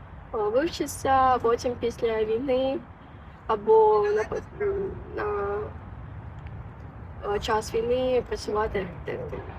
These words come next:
Мені так напугали з тим, що я, мені може бути не встигнуть паспорт зробити до вступу. Я за це так хвилю-, хвилююсь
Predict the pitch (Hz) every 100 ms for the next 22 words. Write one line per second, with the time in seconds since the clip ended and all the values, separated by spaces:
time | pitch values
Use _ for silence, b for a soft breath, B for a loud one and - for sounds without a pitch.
0 | - 302 302 403 320 285 294 294 302 294
1 | 294 B B 240 - - 330 320 - 302
2 | 285 269 294 302 302 294 302 302 285 302
3 | 294 285 269 277 - 294 285 277 - 277
4 | 302 - 247 254 262 277 277 233 262 262
5 | - - 262 240 - 226 - B B B
6 | 262 269 277 285 294 320 330 - 294 285
7 | 277 - - 277 269 262 262